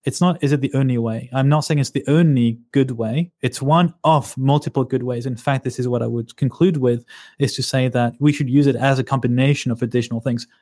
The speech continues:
Cognitive tests, as you were mentioning, I'm not bashing it. I'm saying it's one additional, uh, weapon you can use to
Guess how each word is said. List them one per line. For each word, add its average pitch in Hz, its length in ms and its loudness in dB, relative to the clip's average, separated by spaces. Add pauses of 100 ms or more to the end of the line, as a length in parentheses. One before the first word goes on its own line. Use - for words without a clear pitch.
(120)
Cognitive 123 440 0
tests, - 480 -2 (100)
as 135 160 2
you 131 60 4
were 123 100 4
mentioning, 123 440 0
I'm 120 140 0
not 120 160 0
bashing 175 380 2
it. 117 240 0
I'm 123 120 0
saying 127 300 -2 (240)
it's - 180 -2
one 131 120 4
additional, 120 640 2 (340)
uh, 117 220 -4
weapon 143 340 2
you 113 80 2
can 120 160 0
use 127 360 2
to 120 280 -2